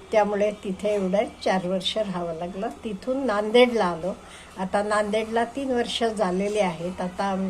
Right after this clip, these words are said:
माझ्या मुलाची बदली मुंबईला झालेली आहे. ऑर्डर्स मार्चमध्येच येतात,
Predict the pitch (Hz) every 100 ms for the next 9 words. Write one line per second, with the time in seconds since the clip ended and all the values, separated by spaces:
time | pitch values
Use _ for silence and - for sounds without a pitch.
0 | 165 175 185 180 185 196 180 180 202 196
1 | 180 180 233 311 277 240 208 185 185 185
2 | 160 170 160 151 - - - - - -
3 | - 214 233 254 285 294 - 269 240 233
4 | 247 247 233 240 226 214 190 214